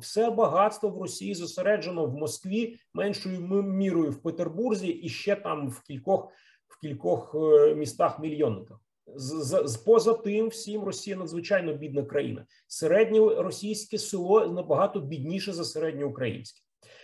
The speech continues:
І, е, найважливіший показник цього — це газифікація.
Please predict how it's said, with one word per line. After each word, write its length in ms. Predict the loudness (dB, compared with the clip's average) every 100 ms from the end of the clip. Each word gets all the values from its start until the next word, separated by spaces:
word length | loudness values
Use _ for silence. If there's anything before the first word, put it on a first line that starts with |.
| -20 _ _
І, 460 | -4 0 2 4 2 0 4
е, 440 | 6 8 6 4
найважливіший 720 | 4 4 4 4 2 0 0 -4
показник 560 | -6 -4 0 0 -2
цього — 420 | 0 0 0 -4 _ _ _ _ _
це 240 | 0 4
газифікація. 840 | 4 2 -2 -10 2 2 2 -6